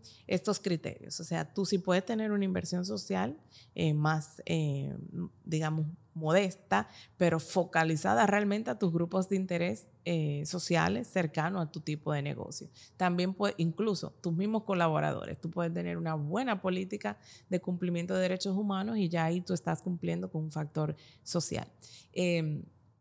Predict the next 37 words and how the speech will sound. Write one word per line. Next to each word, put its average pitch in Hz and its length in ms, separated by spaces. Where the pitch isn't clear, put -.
obviamente, 196 460
desde 185 60
el 170 60
punto 180 220
de 185 100
vista 185 180
ambiental 175 400
y 180 40
climático, 185 560
también 175 260
hay 175 60
muchas 180 280
cosas 185 300
que 175 80
se 160 140
pueden 160 260
hacer. 156 260
Algo 170 240
tan 170 220
simple 185 320
como 160 240
tener 165 280
una 180 220
política 196 640
de 170 600
no 170 640
uso 180 380
de 202 120
plástico, 170 640
de 180 140
plástico 175 440
de 175 60
un 175 80
solo 160 260
uso, - 300
por - 160
ejemplo. 139 460